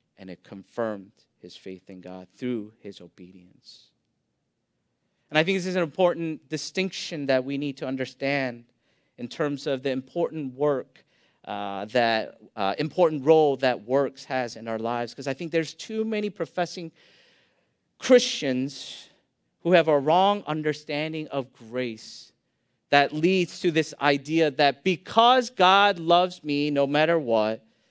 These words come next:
that I could do whatever I want.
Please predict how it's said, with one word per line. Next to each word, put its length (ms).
that 320
I 300
could 260
do 320
whatever 480
I 100
want. 600